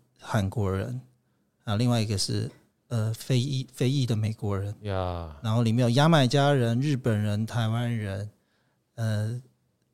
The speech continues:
Speaker 1: 那个美日混血儿，呃，多米尼加人。
Speaker 2: 所以非常多元，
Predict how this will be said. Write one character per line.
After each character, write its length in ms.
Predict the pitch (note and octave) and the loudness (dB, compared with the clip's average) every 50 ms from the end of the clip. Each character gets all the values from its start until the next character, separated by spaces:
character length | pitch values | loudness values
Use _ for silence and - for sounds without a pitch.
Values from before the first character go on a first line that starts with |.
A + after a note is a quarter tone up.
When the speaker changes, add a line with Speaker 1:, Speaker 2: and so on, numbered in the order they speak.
| _ _ _ _ _ _ - _ | _ _ _ _ _ _ -20 _
Speaker 1:
那 160 | - B2+ A#2 | -6 -4 -4
个 440 | A2+ A2+ A#2 A2+ A2+ A2 A2+ A#2 B2 - _ _ _ | -2 -2 -4 -2 -2 -2 -4 -4 -6 -10 _ _ _
美 320 | - C#3 C3+ B2 A2+ A2 A#2 | -4 0 2 4 4 4 4
日 260 | D3+ F3+ F3+ D3 C#3 | 4 6 6 6 6
混 260 | B2+ - E3+ A#2+ A2+ | 6 6 4 4 4
血 360 | - - - G2 F#2 G2 F#2 | 0 -2 -4 -6 -8 -8 -8
儿， 240 | F#2+ F#2+ F#2+ F#2 - _ _ _ _ _ _ _ _ _ _ _ _ _ _ _ _ _ _ | -10 -10 -12 -14 -16 _ _ _ _ _ _ _ _ _ _ _ _ _ _ _ _ _ _
呃， 220 | - A#2+ A2+ A2 G#2+ | -4 -2 -2 0 2
多 140 | - C#3+ C#3 | 2 2 4
米 140 | C#3+ B2 | 4 4
尼 160 | A2 A2 G#2+ G#2 | 2 0 -2 -2
加 220 | - A2+ A2 A2 | -4 -4 -4 -4
人。 160 | A2 A#2 C#3 - | -6 -8 -10 -10
Speaker 2:
所 140 | - - F#3 | -2 -2 0
以 40 | - | 0
非 280 | - - G3+ G#3 G3+ | 0 0 0 0 0
常 220 | - - G#2+ G2+ G2+ | 0 -2 -2 -2 -2
多 280 | - A#2 A2 A2 A2 G#2+ | -2 -2 0 0 2 0
元， 160 | F#2+ E2+ | 0 -2